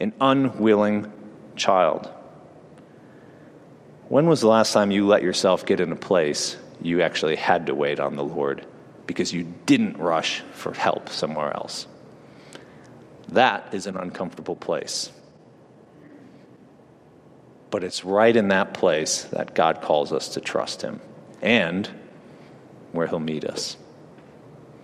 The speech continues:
Because he's a gracious God, as we're about to see. But we'll miss out on him if we continue to grow down instead of growing up. But if we grow down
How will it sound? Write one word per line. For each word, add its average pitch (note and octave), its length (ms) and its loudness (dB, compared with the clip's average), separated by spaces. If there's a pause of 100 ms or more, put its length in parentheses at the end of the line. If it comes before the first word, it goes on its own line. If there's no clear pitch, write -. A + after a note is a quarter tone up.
(180)
Because - 180 -8
he's G2 140 -4
a G2+ 60 -4
gracious A2 480 0
God, C#2+ 260 2
as D2+ 140 -4
we're E2 160 0
about D#2 280 2
to D#2+ 60 -4
see. G#2+ 380 0 (680)
But - 120 2
we'll A2+ 180 6
miss C3 340 4
out D3+ 240 6
on E2 200 -2
him D2+ 340 -6
if F#2+ 140 -6
we A#2 80 0
continue C#3+ 560 0
to G#2 100 4
grow A#2+ 520 8
down A#2 720 4 (300)
instead - 320 -2
of E2+ 120 -4
growing G2+ 340 0
up. F2+ 340 2 (200)
But G2+ 100 4
if F#2 100 -2
we B2 140 6
grow C3+ 300 8
down B2 680 4